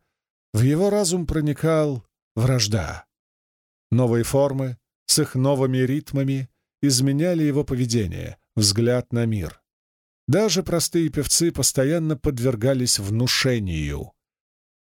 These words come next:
Им твердили, что самопожертвование —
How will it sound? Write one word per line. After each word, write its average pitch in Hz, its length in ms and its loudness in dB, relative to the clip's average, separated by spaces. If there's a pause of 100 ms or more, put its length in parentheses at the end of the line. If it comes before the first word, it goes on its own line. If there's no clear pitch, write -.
(100)
Им 156 280 0
твердили, 156 640 0
что 151 260 0
самопожертвование — 156 1500 0